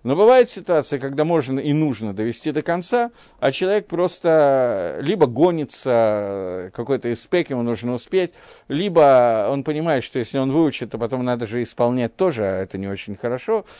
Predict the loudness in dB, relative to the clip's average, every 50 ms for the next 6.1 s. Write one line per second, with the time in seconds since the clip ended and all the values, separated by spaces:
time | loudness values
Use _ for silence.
0 | -20 _ _ -2 -2 -2 -2 -2 -6 -8 -12 -16 -12 -8 -8 -6 -2 0 0 0
1 | 0 0 -2 -4 -2 -2 -2 0 2 2 2 2 0 -2 -6 -10 -10 _ -16 -20
2 | -20 -20 -6 -2 0 4 4 4 4 4 2 0 -2 -2 -6 -12 -18 _ _ _
3 | _ -20 -20 _ _ _ _ -2 -2 -2 -2 0 0 0 0 0 -4 -10 -16 -20
4 | _ _ _ _ _ _ _ _ _ _ _ _ _ -4 0 4 6 6 6 6
5 | 6 4 4 2 2 0 0 -2 -4 0 2 2 2 2 2 0 -2 -4 -8 -16
6 | -18 -20